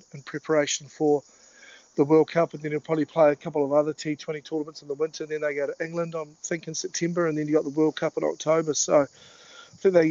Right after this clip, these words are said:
need to use the time now to sort of freshen a few of the guys up and, and get their mentality right. Um,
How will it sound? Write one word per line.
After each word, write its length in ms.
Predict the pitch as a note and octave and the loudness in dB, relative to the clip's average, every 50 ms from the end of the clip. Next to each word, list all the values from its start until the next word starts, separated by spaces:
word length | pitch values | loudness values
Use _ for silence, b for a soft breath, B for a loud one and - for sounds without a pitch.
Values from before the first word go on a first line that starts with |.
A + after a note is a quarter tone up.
| E3 | 2
need 280 | E3 E3 E3+ E3+ F3 - | 0 2 2 2 2 0
to 100 | - E3+ | -2 -2
use 160 | E3 D#3+ - | -2 -2 -2
the 80 | E3 D3 | -4 -2
time 320 | - E3+ E3 D#3 D3 C#3+ | 2 4 6 6 4 4
now 260 | D#3 D#3 D#3+ D#3 D#3 | 2 2 2 2 0
to 160 | D3 - D3 | -2 -4 -8
sort 180 | - - D#3 C#3 | -10 -8 -8 -8
of 60 | B2+ | -8
freshen 340 | - - E3+ - - - D#3+ | -8 -8 -6 -4 -4 -6 -6
a 40 | C3+ | -8
few 180 | - - D#3+ | -6 -4 -4
of 60 | D#3 D3+ | -4 -4
the 60 | D3 | -4
guys 320 | - D#3 D3+ D3 C#3+ C#3+ | -2 -2 0 0 -2 -2
up 200 | D3+ D3+ D3 C#3 D3 | -6 -8 -8 -10 -14
and, 140 | C#3 D3 - - | -18 -18 -16 -12
and 160 | D3+ D3 D3 | -12 -8 -6
get 140 | C#3+ D#3 C#3+ | -4 -4 -4
their 100 | C#3+ C#3+ | -6 -8
mentality 560 | D3 D3 C#3 B2+ - C#3+ D3 C#3+ C#3+ C#3+ D3 | -12 -12 -12 -10 -6 -4 -2 -2 0 -2 -2
right. 280 | C#3+ C#3+ D3 C#3+ C#3+ - _ _ - | 0 0 0 0 -2 -4 _ _ -10
Um, 220 | C#3 C#3 C#3 C#3 | -8 -8 -8 -8